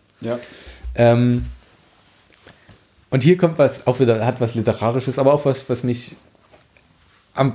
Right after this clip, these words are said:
Speaker 2: ja, auch, äh, an meine Jugend erinnert, äh, als eine Mitschülerin sich über griechische Mythologie sehr aufgeregt hat. Ich glaube, das habe ich schon mal angemerkt.
Speaker 1: Ja.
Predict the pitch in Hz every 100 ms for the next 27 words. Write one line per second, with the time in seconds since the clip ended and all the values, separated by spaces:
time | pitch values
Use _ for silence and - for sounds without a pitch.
0 | - - - 127 151 127 113 - 123 123
1 | 120 120 113 113 120 151 113 120 123 123
2 | - - - - - _ _ - 127 117
3 | 117 120 113 - 113 113 120 117 123 117
4 | 117 113 110 - 110 120 117 104 117 -
5 | 135 117 117 113 110 110 110 110 120 110
6 | 101 101 - 110 - 110 107 120 - -
7 | 95 98 101 101 101 98 107 101 113 -
8 | - 131